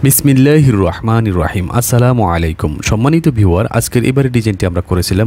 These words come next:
মোহাম্মদ মনির ভাইয়ের জন্য। ওনার বাড়ি হলো টাঙ্গাইল এবং উনি ওয়ালটন কোম্পানিতে জব করেন। আপনিও চাইলে আপনার জমির মাপে আমাদের কাছ থেকে আপনাদের স্বপ্নের বাড়ির ড্রয়িং এবং ডিজাইনটি করে নিতে পারবেন, সম্পূর্ণ অনলাইনে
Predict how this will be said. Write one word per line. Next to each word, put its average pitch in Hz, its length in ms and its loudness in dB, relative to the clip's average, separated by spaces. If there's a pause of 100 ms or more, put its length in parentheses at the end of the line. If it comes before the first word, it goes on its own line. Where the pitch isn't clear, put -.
মোহাম্মদ 90 320 -2 (100)
মনির 90 260 0
ভাইয়ের 85 260 0
জন্য। 82 160 -2 (420)
ওনার 139 220 2
বাড়ি 147 200 2
হলো 139 140 4 (120)
টাঙ্গাইল 113 320 -2 (120)
এবং 107 140 0 (160)
উনি 101 160 -2 (160)
ওয়ালটন 95 340 -2 (100)
কোম্পানিতে 92 460 -2
জব 82 120 0 (120)
করেন। 78 180 -4 (420)
আপনিও 143 320 0
চাইলে 165 260 -2
আপনার 113 220 -2
জমির 104 280 -2
মাপে 101 260 -2
আমাদের 92 280 -2
কাছ - 200 0
থেকে 107 220 0
আপনাদের 90 320 -4
স্বপ্নের 117 360 -2
বাড়ির 87 260 -2
ড্রয়িং 107 200 0 (100)
এবং 90 120 -2 (100)
ডিজাইনটি 101 380 -2
করে 90 200 0
নিতে 87 220 -4
পারবেন, 98 260 -2 (340)
সম্পূর্ণ 131 320 0 (200)
অনলাইনে 117 360 0